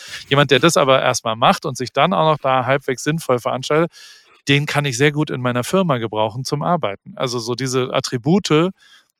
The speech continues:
sind tatsächlich was, das kriegt man in keinem Bewerbungsgespräch, glaub ich, transportiert und, und diese, die sozialen Aspekte, die ich ja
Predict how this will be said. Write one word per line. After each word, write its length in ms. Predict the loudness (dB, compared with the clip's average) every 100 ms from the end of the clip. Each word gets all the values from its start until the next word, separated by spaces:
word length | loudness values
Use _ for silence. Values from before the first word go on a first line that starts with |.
| _
sind 420 | -4 0 0 0
tatsächlich 520 | -2 -2 0 -2 -2 0
was, 200 | 0 -2
das 180 | -6
kriegt 240 | -8 -8 -4
man 300 | -4 -4 -8
in 160 | -8
keinem 280 | -4 -2 0
Bewerbungsgespräch, 760 | 0 2 2 0 -6 -8 -8 -6
glaub 200 | -4 -2
ich, 120 | -4
transportiert 720 | -6 -10 -8 -10 -4 -4 -4
und, 280 | -6 -8 -8
und 240 | -8 -8 -10
diese, 240 | -10 -12
die 140 | -12
sozialen 460 | -8 -6 -2 0 0
Aspekte, 440 | -4 -4 -2 -2
die 180 | -4 -6
ich 120 | -6
ja 200 | -2 -2